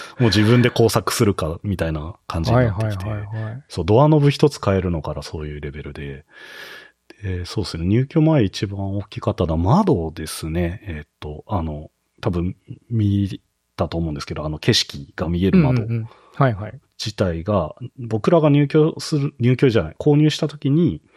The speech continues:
Speaker 1: うん。
Speaker 2: あった窓っていうのが、おそらく建築当時の窓のまんまだったんですよね。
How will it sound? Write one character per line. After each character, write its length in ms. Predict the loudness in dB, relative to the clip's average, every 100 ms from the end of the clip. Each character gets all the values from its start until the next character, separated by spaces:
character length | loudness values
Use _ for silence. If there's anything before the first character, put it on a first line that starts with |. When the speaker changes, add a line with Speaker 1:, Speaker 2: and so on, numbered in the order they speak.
| -20 -20 -4
Speaker 1:
う 60 | -4
ん。 60 | -4 -12 _
Speaker 2:
あ 80 | -2
っ 80 | 2
た 100 | 2
窓 220 | 2 0
っ 60 |
て 100 | -2
い 20 | -4
う 40 |
の 60 | -2
が、 260 | -4 -4 -2
お 80 | 2
そ 140 | 4
ら 100 | 4
く 180 | 2 2
建 240 | 4 2
築 240 | 2 -4 2
当 180 | 4
時 120 | 4 2
の 80 |
窓 240 | -2 -2 -4 -10 -14 _ _ _ _ _ _ _ _ 4
の 120 | 6
ま 120 | 6
ん 140 | 6
ま 100 | 4
だ 100 | 2
っ 80 | -2
た 100 | -8
ん 40 | -10
で 80 |
す 100 | -2
よ 80 | -2
ね。 120 | -2